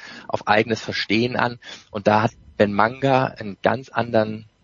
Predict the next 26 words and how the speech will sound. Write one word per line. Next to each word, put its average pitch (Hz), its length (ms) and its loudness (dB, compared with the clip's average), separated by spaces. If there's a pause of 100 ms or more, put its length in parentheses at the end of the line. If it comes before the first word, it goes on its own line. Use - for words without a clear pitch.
(180)
einen 104 100 -16
ganz 104 240 0
anderen 98 320 2
Weg 101 280 2
gewählt, 107 680 4
den 98 280 2
Markus 101 380 0
Krösche - 340 0
aus - 160 -2
Leipzig 104 400 2
nicht 90 160 -12
wollte. 120 300 2
Dieses 98 240 -6
eher 92 220 2
datenbasierte 110 720 2
ist 135 160 0
sein 104 200 0
Steckenpferd. - 640 -2 (400)
Und 98 140 -14
da 95 100 4
hat 104 100 0
er 113 80 4
jetzt 101 200 2
Pflöcke 98 340 0
eingerammt 113 640 -2
und 95 400 -10